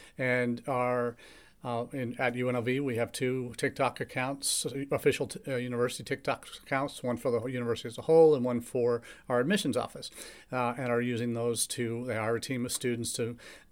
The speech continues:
share their day in the life kind of snapshots and do the, get, do the challenges and all the funny memes that go through TikTok and are, uh,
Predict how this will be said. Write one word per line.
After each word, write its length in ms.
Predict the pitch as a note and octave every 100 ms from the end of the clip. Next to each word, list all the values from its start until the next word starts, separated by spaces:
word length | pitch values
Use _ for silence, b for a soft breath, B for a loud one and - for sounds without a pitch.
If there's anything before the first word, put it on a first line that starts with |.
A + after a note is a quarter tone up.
| - - -
share 340 | - A#2+ A#2
their 180 | A#2 A#2
day 180 | A2+ A#2
in 80 | A#2
the 60 |
life 240 | A2+ A#2 -
kind 160 | B2
of 120 | A2
snapshots 800 | - - C3 B2 - B2 A#2+ A#2 B2
and 120 | A2
do 140 | A#2
the, 180 | A#2 G#2+ B B B B - C#3+
get, 220 | B2+ - D#3+ C#3+
do 140 | C3+
the 100 | A#2+
challenges 540 | A2 B2 A#2+ A#2+ B2 A#2+
and 120 | A#2+
all 100 | A#2+
the 80 | A#2+
funny 240 | C3 B2
memes 360 | A#2+ A#2 A#2 A#2+
that 140 | B2
go 220 | B2+ A#2
through 460 | - C3+ A#2+ A#2+ A2+
TikTok 480 | - A#2+ - A#2 -
and 240 | B2 A2+ A2
are, 320 | C3 A#2+ A#2+ C#3
uh, 200 | B2